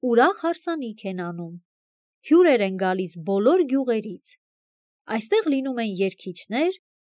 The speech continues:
պարողներ, հեքիաթասացներ, ըմբշամարտիկներ, ցատկողներ։ Երեք օր հետո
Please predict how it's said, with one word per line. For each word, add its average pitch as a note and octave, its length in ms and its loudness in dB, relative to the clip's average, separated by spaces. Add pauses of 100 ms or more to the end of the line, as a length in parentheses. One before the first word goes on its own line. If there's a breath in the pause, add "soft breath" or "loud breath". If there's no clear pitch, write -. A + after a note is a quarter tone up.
(200)
պարողներ, B3+ 680 0 (340)
հեքիաթասացներ, C#4 1120 -2 (300)
ըմբշամարտիկներ, C4 1300 -2 (180)
ցատկողներ։ B3+ 880 0 (1000)
Երեք D4 440 4
օր G3 180 0
հետո F#3 300 -2